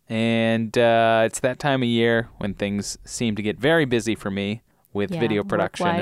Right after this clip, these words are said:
Speaker 2: work-wise.
Speaker 1: whatnot, work-wise, and my laptop drama, of which I told you about last week.
Speaker 2: Yeah.
Speaker 1: This drama has no end, I tell
Speaker 2: Oh,
Speaker 1: you.
Speaker 2: no. <laughs>
Speaker 1: Oh, my God. I spent my whole weekend trying to <laughs> fix my laptop. And I'll tell you what,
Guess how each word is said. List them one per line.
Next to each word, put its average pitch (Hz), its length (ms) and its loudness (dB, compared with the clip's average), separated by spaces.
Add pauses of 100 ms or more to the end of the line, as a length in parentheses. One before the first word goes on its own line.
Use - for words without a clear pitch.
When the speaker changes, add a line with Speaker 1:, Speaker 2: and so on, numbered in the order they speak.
Speaker 2:
work-wise. 101 60 -4
Speaker 1:
whatnot, 113 520 -2
work-wise, 123 840 2
and 123 340 0
my 123 160 4
laptop 190 640 2
drama, 127 360 2
of 135 240 4
which 139 220 2
I 117 80 -2
told 127 260 2
you 120 320 4
about 110 360 2
last 156 340 2
week. 151 380 -2 (180)
Speaker 2:
Yeah. 202 580 0 (280)
Speaker 1:
This 240 200 6
drama 262 400 4
has 214 260 6
no 185 220 6
end, 165 460 2
I 139 140 2
tell 156 180 4
Speaker 2:
Oh, - 180 8
Speaker 1:
you. 131 160 6
Speaker 2:
no. 220 160 2
<laughs> - 60 -6
Speaker 1:
Oh, 170 300 8
my 113 220 4
God. 104 500 0 (300)
I 180 100 0
spent 226 380 2
my 190 160 4
whole 160 340 6
weekend 139 400 0
trying 127 240 0
to 107 80 2
<laughs> - 0 -
fix - 640 -2 (120)
my 196 240 2
laptop. - 680 0 (320)
And - 100 -2
I'll 269 80 0
tell 254 180 0
you 220 120 2
what, 185 240 0